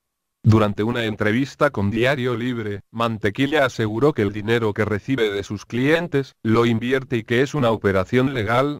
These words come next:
pues dice contar con registros oficiales de onapi, Oficina Nacional de la Propiedad Industrial,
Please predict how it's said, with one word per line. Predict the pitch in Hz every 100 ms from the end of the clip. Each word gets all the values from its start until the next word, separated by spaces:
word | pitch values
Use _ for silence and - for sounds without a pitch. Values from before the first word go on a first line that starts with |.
| -
pues | - 135 127
dice | 131 147 127
contar | 107 123 127
con | 131 117
registros | 113 - 143 - 120 113
oficiales | 110 107 101 131 135 131 117
de | 110 107
onapi, | 123 143 170 175 175 -
Oficina | 117 113 101 123 123 113
Nacional | 104 107 107 120 131
de | 120
la | 110
Propiedad | 104 104 98 101 127 139
Industrial, | 120 107 104 - 113 139 151